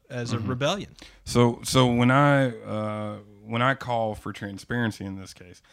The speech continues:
Speaker 2: I, I have, I'm very split, and I have, you know, much the same concerns as you do. Like I was,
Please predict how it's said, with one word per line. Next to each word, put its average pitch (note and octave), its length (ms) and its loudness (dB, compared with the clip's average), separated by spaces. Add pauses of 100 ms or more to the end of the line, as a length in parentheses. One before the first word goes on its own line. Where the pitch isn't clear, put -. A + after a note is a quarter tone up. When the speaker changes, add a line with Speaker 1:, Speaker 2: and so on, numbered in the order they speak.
(220)
Speaker 2:
I, A#2 400 0
I - 20 0
have, A2+ 400 2
I'm G#2+ 180 -4
very A2+ 240 0
split, G2+ 300 -10
and G2+ 80 -16
I G#2 80 -10
have, G#2 200 -8 (260)
you G#2+ 80 -8
know, G2+ 80 -8
much G#2+ 240 -6
the G#2+ 60 -12
same G2 220 -6
concerns F#2+ 460 -12
as G#2+ 60 -10
you A#2+ 140 0
do. G#2+ 180 -2
Like A2+ 200 -6
I A#2 120 0
was, G#2+ 340 -6